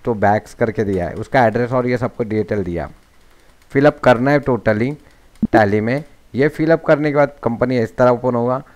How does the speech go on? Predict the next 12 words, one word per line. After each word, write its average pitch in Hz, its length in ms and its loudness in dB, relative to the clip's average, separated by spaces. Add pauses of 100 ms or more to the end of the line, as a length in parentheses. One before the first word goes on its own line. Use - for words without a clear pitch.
(320)
उसका 147 340 -2
features 156 520 0
के 170 120 -2
लिए, 147 260 2 (260)
मतलब 127 180 0
first 151 360 0
यूपीसीपी 151 500 -4
में 151 220 0
features 135 460 -4
में 147 140 0
जाना 117 240 2
है। 131 160 -4